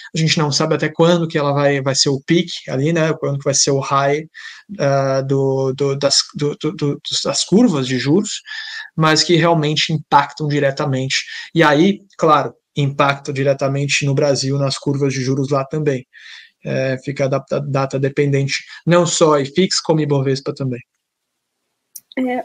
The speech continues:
Speaker 2: um ponto muito interessante que você comentou, claro que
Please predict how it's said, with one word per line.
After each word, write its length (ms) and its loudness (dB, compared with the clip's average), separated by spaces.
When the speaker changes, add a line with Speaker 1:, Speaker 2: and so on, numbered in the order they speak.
Speaker 2:
um 100 -2
ponto 400 -6
muito 260 0
interessante 880 -2
que 140 -8
você 560 -2
comentou, 760 -2
claro 320 -2
que 260 -4